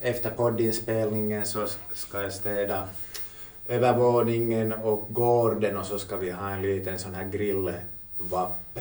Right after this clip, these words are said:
födelsedagsfest för släktingarna och svärmor, så att det, det är nog fullt upp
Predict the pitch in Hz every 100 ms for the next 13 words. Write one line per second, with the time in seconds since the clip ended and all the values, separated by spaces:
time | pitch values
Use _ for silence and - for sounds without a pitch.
0 | - - - 113 101 101 98 104 101 92
1 | - - 101 87 - - - 98 95 90
2 | - - - - - - - - 117 107
3 | - - 107 107 101 98 101 - 113 120
4 | 117 110 107 107 107 90 - 107 92 107
5 | 104 98 101 - - 101 101 107 101 -
6 | - - - - 156 135 - 127 -